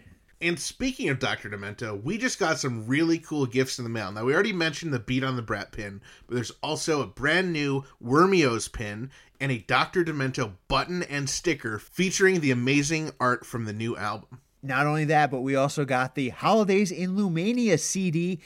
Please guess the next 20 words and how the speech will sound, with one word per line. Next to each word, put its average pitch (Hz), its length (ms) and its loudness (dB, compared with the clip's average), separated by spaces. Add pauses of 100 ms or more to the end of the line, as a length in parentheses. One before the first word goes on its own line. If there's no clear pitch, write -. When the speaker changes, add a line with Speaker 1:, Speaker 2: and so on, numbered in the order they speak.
(180)
Speaker 2:
and 185 400 -4 (180)
the 123 80 -8
Krampus 147 640 -2 (160)
greeting 185 320 -2
card. - 300 -16 (120)
Speaker 1:
But 196 200 0
the 165 80 0
gifts 208 360 4
just - 280 2
kept 254 320 4
on 233 160 6
coming 254 320 6
for 202 120 -6
Dave 147 280 0
and 131 100 -2
I 135 280 -4 (180)
because 202 320 4
we 240 100 -2 (100)
also 247 440 6
got 127 340 2